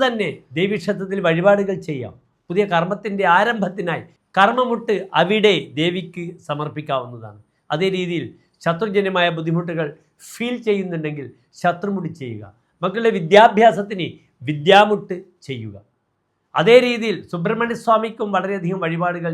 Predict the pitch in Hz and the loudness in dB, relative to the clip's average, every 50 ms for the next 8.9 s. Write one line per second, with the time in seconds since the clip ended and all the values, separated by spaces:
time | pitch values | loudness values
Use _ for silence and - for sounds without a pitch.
0 | 165 165 - - 160 160 156 151 156 147 143 147 147 143 135 139 143 123 - 147 | -8 -10 -8 -8 -8 -6 -6 -8 -10 -10 -10 -12 -14 -14 -16 -18 -20 -20 -20 -20
1 | 147 135 131 131 131 127 123 123 117 113 117 _ _ _ _ _ _ _ _ _ | -20 -20 -20 -20 -20 _ -20 -20 -20 -20 -20 _ _ _ _ _ _ _ _ _
2 | _ - 151 151 170 165 165 160 160 143 - 151 151 151 156 151 156 - 147 123 | _ -6 -2 -2 0 0 0 -2 -4 -4 -4 -4 -4 -4 -6 -8 -12 -14 -18 -18
3 | - _ _ _ _ _ _ _ _ _ - 180 165 190 196 196 196 208 208 202 | -18 _ _ _ _ _ _ _ _ _ -4 0 4 4 4 6 6 4 4 4
4 | 156 175 185 196 180 202 185 156 135 156 175 180 185 185 190 190 185 - - 185 | 2 2 0 4 4 4 4 4 2 -2 -4 -4 -4 -6 -6 -8 -6 -4 0 2
5 | 190 196 214 214 202 - 196 170 - - 156 160 175 185 175 190 196 202 196 202 | 2 2 2 0 -2 -6 -8 -6 -4 -4 -4 -4 -2 0 2 2 2 2 2 0
6 | 208 190 185 180 170 165 165 156 151 160 165 165 156 156 151 147 147 143 139 139 | 0 0 0 -2 -4 -6 -10 -10 -8 -8 -8 -8 -8 -8 -10 -10 -10 -12 -12 -14
7 | - _ _ _ _ _ _ - 131 131 139 147 147 147 143 135 131 131 - _ | -18 _ _ _ _ _ _ -8 -6 -4 -2 -2 -2 -2 -2 -4 -6 -10 -14 _
8 | _ _ _ - - 143 127 123 127 120 - - 117 104 - 120 110 | _ _ _ -10 -6 -6 -6 -6 -8 -10 -12 -16 -18 -18 -18 -18 -18